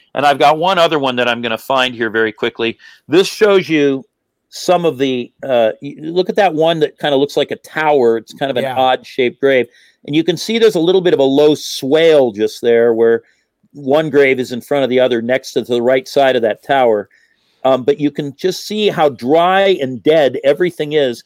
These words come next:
Speaker 1: except right there on that tomb, it's, it's living because God's Spirit never dies. Here's one from the side looking away to some of the trees. But again, you can see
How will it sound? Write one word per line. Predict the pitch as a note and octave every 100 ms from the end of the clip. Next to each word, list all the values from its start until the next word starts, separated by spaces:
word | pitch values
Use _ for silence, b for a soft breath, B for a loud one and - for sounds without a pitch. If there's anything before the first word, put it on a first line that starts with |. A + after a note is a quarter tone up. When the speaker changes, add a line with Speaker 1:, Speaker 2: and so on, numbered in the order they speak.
| b b
Speaker 1:
except | - - D3+ B2+
right | C#3+ F3+ -
there | F#3+ F3+
on | D#3 D3+
that | D3 D3+ -
tomb, | - E3+ B2+ A#2+ B2+ -
it's, | B2 - - _ _ _ _ C3
it's | B2+
living | A#2+ C#3+ F3 C#3 C3 B2+ A#2 _ _ _ _ _ _ C3+
because | C3+ C3 D3+ B2
God's | - D3 C#3 -
Spirit | - D#3+ D3
never | B2+ C3 C3
dies. | B2 C#3 A#2
Here's | - D#3+ D#3
one | D3 C3+
from | C#3+ B2
the |
side | - - E3 D3+ C3 B2 C3 _ _ _
looking | C#3 E3 C#3+
away | C3+ C#3+ C#3+
to | C#3
some | A#2+ D3 C3+
of |
the | A#2+
trees. | - E3+ F3+ D#3 B2+ -
But | B2+
again, | B2+ E3+ D3+ A#2+
you | B2+
can | C#3+
see | C3+ - F#3 E3